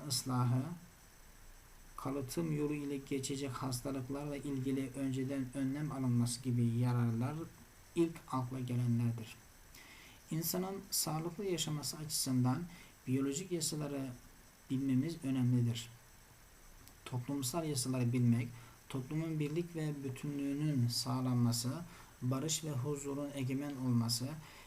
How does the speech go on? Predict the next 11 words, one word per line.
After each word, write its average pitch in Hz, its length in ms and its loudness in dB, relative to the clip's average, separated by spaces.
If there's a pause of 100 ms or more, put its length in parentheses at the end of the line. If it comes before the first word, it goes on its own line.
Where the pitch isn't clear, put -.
(160)
ekonomik 156 520 -2
istikrarın 143 600 -4
sağlanması 127 880 2 (200)
ve 139 140 -2
benzeri 139 380 0
açılardan 120 840 2 (460)
yararlar 131 680 -2
sağlar. 113 460 -4 (800)
Toplumsal 147 560 -2
yasalar, 127 500 2 (680)
geçmişin 139 760 0